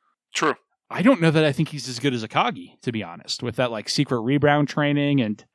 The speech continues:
Speaker 2: always getting in his face.
Speaker 1: Yeah, also fair.
Speaker 2: Which puts him pretty low on the list. Like, there's almost no one. Well, do we think he's, we got the two ciphers together. I would probably put him below them, to be honest.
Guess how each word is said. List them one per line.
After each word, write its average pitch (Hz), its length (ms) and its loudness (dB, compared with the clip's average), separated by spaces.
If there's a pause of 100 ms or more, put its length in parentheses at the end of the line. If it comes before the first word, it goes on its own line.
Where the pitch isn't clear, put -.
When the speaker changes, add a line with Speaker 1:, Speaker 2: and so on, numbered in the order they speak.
(360)
Speaker 2:
always 123 240 2
getting 120 240 2
in 107 100 -2
his 104 140 -8
face. 131 500 -2 (840)
Speaker 1:
Yeah, 147 140 4
also 123 280 0
fair. 113 240 -2 (800)
Speaker 2:
Which - 240 -8
puts 233 260 2
him 185 140 4
pretty 190 380 -2
low 151 260 6
on 131 100 4
the 110 100 -4
list. 110 440 -4
Like, 101 260 -8
there's 156 280 0
almost 143 340 0
no 143 180 4
one. 113 280 0 (360)
Well, 180 260 2 (560)
do 190 120 2
we 226 80 2
think 254 180 6
he's, 233 320 0 (240)
we 190 180 0
got 240 200 2
the 214 80 -4
two 220 180 0
ciphers 160 460 2
together. 101 400 -6
I 120 80 -4
would 139 160 -2
probably 226 400 0
put 196 160 0
him 175 80 2
below 135 260 4
them, 120 260 2
to 104 60 -4
be 98 100 -6
honest. 95 460 -8